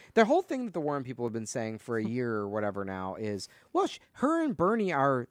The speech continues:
Speaker 1: the same on policy. They're the same. So why wouldn't you just, it's like, you know,
Speaker 2: Why not just
Speaker 1: why
Speaker 2: do
Speaker 1: wouldn't you
Speaker 2: the
Speaker 1: just buy
Speaker 2: woman? I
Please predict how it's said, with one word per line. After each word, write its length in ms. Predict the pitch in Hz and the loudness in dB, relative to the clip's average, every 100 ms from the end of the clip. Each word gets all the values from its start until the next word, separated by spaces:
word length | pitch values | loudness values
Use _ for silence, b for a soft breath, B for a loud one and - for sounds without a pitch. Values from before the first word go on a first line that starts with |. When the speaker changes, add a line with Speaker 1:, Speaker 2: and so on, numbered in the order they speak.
| 117 | -6
Speaker 1:
the 160 | 120 | -4
same 580 | 123 - 175 190 165 123 | -2 -2 0 2 0 0
on 160 | 117 107 | 0 -2
policy. 600 | - 135 131 104 - 80 | 0 2 2 0 -4 -8
They're 260 | 78 120 127 | 0 0 0
the 140 | 101 | -2
same. 560 | 110 - 156 143 92 73 | -6 -4 -2 -2 -4 -8
So 160 | - 139 | -2 2
why 200 | 143 160 | 4 4
wouldn't 340 | 175 170 - | 2 -2 -8
you 80 | 156 | -6
just, 300 | 139 139 - | -4 -4 -6
it's 140 | - | -4
like, 220 | 151 135 b b b - | -2 -4 b b b -4
you 100 | 175 | 2
know, 80 | 151 | 4
Speaker 2:
Why 120 | - | 6
not 180 | 370 359 | 4 4
just 120 | 370 | 6
Speaker 1:
why 60 | - | 6
Speaker 2:
do 40 | |
Speaker 1:
wouldn't 200 | 359 403 | 6 4
you 60 | 392 | 4
Speaker 2:
the 60 | 269 | 4
Speaker 1:
just 100 | - | 6
buy 220 | 151 156 | 6 6
Speaker 2:
woman? 220 | 175 | 2
I 40 | 175 | -4